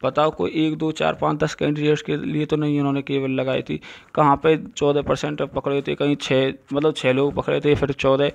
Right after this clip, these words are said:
अब इनकी जो संख्या लगभग अस्सी के समथिंग पहुँच चुकी है, जो कि अब बहुत बड़ी धांधली का जो है वो इशारा करती है दोस्तों। अब इसमें अब जो है एसआईटी ही जो कुछ कर सकती है, एसआईटी करेगी।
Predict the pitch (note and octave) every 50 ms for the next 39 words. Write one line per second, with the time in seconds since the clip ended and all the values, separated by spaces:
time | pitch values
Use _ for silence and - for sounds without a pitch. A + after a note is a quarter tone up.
0 | - - - - - - - C#3 C#3 D3 D3 D3+ - E3 D3 D3+ D3+ - - C#3+
1 | C#3 C3+ - C#3+ D3 D3 D3 C#3 C3+ C3 C3 C3 C#3 D3+ - - - D#3 - -
2 | - C#3 C3 B2+ - C3 - - B2 B2 A#2+ - D3+ - - - - D3 C#3+ -
3 | - - - - - - - - - - - D3+ D3+ C#3+ D3 - D#3 D3+ D3+ D3+
4 | D3 D3 - - _ _ - C#3 C#3+ D3+ F3 - - _ - - - - - -
5 | - _ _ _ - C#3+ C#3 C#3+ D3+ D3 D#3 D#3+ D#3+ D#3+ D#3 D3+ C#3+ C#3+ C#3 C3
6 | C3+ C#3+ D3 D#3 D3+ C#3+ D3+ D3 C#3+ C#3+ D3+ D#3+ F3 F3+ F#3 - - D3+ - D3
7 | C3+ C#3+ D3+ E3 E3 - - - C#3+ C#3+ - - C#3+ C3 B2 A#2+ A#2 A2+ A2+ -
8 | - - - _ _ - - _ _ - - D3 D#3 D#3 - E3 D#3+ D#3+ D#3 -
9 | _ - - D3 D#3 D3+ C#3+ D#3 D#3 D3+ D#3+ E3+ - - C3+ C#3+ C#3+ - - D#3
10 | D#3 D3+ - D#3 D3 D#3 D3+ C#3+ D#3 D#3 C#3+ - D3 C#3+ - - C#3+ C3 - C#3+
11 | - - - D3+ E3+ F3+ D3+ D3 - C#3+ C#3 C#3 C3+ - C#3 C3+ C3 B2 B2+ B2
12 | C3 D3+ F#3+